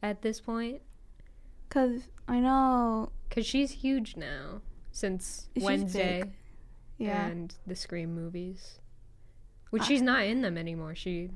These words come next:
Speaker 2: Oh, yeah, uh,
Speaker 1: quit Scream
Speaker 2: did she?
Speaker 1: Seven.
Speaker 2: I haven't watched Wednesday, though. I, I'm still planning on watching
Speaker 1: I
Speaker 2: that
Speaker 1: never
Speaker 2: movie.
Speaker 1: saw it either.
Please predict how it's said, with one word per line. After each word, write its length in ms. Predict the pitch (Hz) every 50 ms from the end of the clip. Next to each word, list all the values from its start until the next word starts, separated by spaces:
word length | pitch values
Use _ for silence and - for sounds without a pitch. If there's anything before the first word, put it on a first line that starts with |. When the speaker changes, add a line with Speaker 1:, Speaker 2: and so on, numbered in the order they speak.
| - -
Speaker 2:
Oh, 160 | - 262 269
yeah, 380 | 294 302 311 311 294 262 233 - -
uh, 80 | 233 233
Speaker 1:
quit 320 | 233 220 220 196 - - - - - - - - - - - -
Scream 300 | - - - - 180 175
Speaker 2:
did 80 | - -
she? 60 | 175
Speaker 1:
Seven. 320 | 175 180 208 233 277 294 - - - - - - - - - - - - - - - - -
Speaker 2:
I 120 | - 269
haven't 320 | 285 311 370 381 392 349 262
watched 300 | 226 226 226 226 - -
Wednesday, 440 | 214 202 196 202 202 - - 208 202
though. 140 | 202 190 202
I, 300 | - 208 233 233 226 233
I'm 160 | 240 254 254
still 180 | - - 285 269
planning 220 | - 240 226 220
on 60 | 202
watching 220 | 190 190 190 - -
Speaker 1:
I 100 | 208 208
Speaker 2:
that 40 | 220
Speaker 1:
never 140 | 214 196 -
Speaker 2:
movie. 100 | - 214
Speaker 1:
saw 120 | 208 -
it 120 | - -
either. 320 | - - - - - -